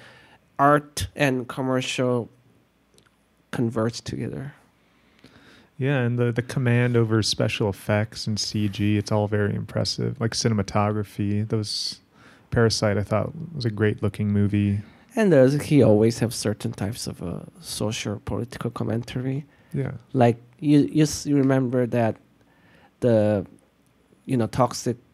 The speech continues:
Speaker 1: element released to the river, it's the experiment residue from U S Army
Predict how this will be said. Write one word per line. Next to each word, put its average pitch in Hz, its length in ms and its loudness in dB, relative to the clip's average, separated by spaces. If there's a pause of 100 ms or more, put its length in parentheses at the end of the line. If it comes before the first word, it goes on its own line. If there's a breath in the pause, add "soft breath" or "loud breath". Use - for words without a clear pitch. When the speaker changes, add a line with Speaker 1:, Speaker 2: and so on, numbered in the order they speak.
Speaker 1:
element 123 460 0
released 117 440 -2
to - 80 -8
the 110 200 -4
river, 117 500 -4 (340 soft breath)
it's - 220 -8
the 131 60 0
experiment 117 580 -4
residue 117 440 -4
from 117 400 -6 (500 soft breath)
U 120 200 4
S 110 220 -2
Army 113 680 0